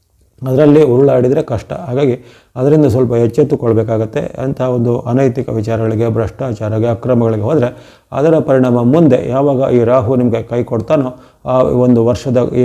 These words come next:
ನೆ-, ಮುಂದಿನ ವರ್ಷದ ಕೊನೆಗೆ ಆತನು ಕೈ ಕೊಡ್ತಾನೆ. ಆವಾಗ ಆ ಕೈ ಕೊಟ್ಟಾಗ ಅದರ ಒಂದು ಬಡ್ಡಿ ಸಹಿತವಾಗಿ ಪಾಲನೆ ಮಾಡುವಂಥದ್ದೆಲ್ಲ ಇರುತ್ತೆ. ಹಾಗಾಗಿ ಇಲ್ಲಿ ಬಂದಂತಹ ಈ ಕೆಲವು ವಿಚ-, ವಿಚಾರಗಳಿಗೆ, ಆಮಿಷಗಳಿಗೆ ಅಥವಾ ಕೆಲವೊಂದು ನಿಮಗೆ ಮಾಯ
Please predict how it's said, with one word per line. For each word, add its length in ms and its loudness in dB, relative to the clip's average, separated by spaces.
ನೆ-, 140 -2
ಮುಂದಿನ 340 2
ವರ್ಷದ 220 -8
ಕೊನೆಗೆ 260 -2
ಆತನು 220 -8
ಕೈ 160 0
ಕೊಡ್ತಾನೆ. 340 -4
ಆವಾಗ 260 2
ಆ 120 -2
ಕೈ 80 0
ಕೊಟ್ಟಾಗ 300 -2
ಅದರ 160 0
ಒಂದು 220 2
ಬಡ್ಡಿ 240 2
ಸಹಿತವಾಗಿ 540 -4
ಪಾಲನೆ 320 -4
ಮಾಡುವಂಥದ್ದೆಲ್ಲ 500 -6
ಇರುತ್ತೆ. 180 -10
ಹಾಗಾಗಿ 260 -2
ಇಲ್ಲಿ 260 4
ಬಂದಂತಹ 480 -2
ಈ 40 0
ಕೆಲವು 220 -2
ವಿಚ-, 220 -2
ವಿಚಾರಗಳಿಗೆ, 520 0
ಆಮಿಷಗಳಿಗೆ 560 -2
ಅಥವಾ 180 -2
ಕೆಲವೊಂದು 380 -2
ನಿಮಗೆ 240 0
ಮಾಯ 260 2